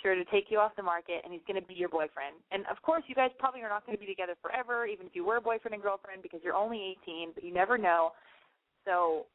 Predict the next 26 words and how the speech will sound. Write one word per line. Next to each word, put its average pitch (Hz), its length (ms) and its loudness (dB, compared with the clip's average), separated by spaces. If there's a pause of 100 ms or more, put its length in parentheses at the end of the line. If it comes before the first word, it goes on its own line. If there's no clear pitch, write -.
it's - 140 -18
not 226 180 2
like 196 160 -8
you're, 185 120 0
like, 175 160 0
missing 190 280 -4
out 170 100 0
on 170 60 -10
your 160 120 -8 (260)
future 185 240 -4
husband. 233 580 -2
I - 40 -10
mean, 190 200 -8 (220)
maybe, 190 640 -4
but 185 260 -4
are 185 60 -2
you 185 120 0
really 190 260 2
trying 196 200 -4
to 185 60 -12
get, - 180 -8
you 180 120 -14
know, 147 180 -2 (920)
you're 226 120 -2
very 247 260 4
young. 180 220 6